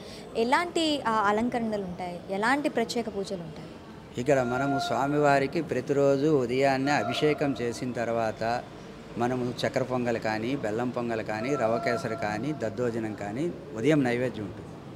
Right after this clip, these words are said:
Speaker 2: మళ్ళీ మధ్యాహ్నం పన్నెండుగా, పదకొండున్నరకి హారతి ఇచ్చేటప్పుడు మళ్ళీ బెల్లం పొంగల్ కానీ, చక్కెర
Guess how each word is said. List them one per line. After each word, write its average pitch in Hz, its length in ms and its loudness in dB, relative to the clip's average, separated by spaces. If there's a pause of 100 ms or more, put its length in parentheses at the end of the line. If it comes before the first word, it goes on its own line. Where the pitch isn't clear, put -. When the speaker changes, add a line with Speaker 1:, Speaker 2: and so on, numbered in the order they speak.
(400)
Speaker 2:
మళ్ళీ 143 200 2
మధ్యాహ్నం 151 520 6
పన్నెండుగా, 139 400 4
పదకొండున్నరకి 151 720 2
హారతి 143 300 4
ఇచ్చేటప్పుడు 143 520 0
మళ్ళీ 147 320 4
బెల్లం 123 320 2
పొంగల్ 135 300 0
కానీ, 127 240 0
చక్కెర 131 380 2